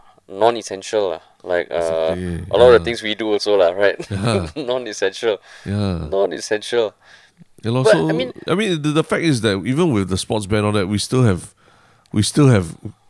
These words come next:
Speaker 2: past, uh, twenty thousand, thirty thousand cases already, uh, right,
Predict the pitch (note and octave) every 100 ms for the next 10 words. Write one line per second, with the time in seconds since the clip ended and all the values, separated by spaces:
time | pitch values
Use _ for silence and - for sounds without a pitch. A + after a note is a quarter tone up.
0 | - - G#2+ G#2+ - - - E2+ E2 F2+
1 | G2 F#2+ G2 F2+ F#2 F#2 F2+ F#2 F2 F#2+
2 | F2+ - E2 - E2+ D#2+ D#2 E2 - -
3 | -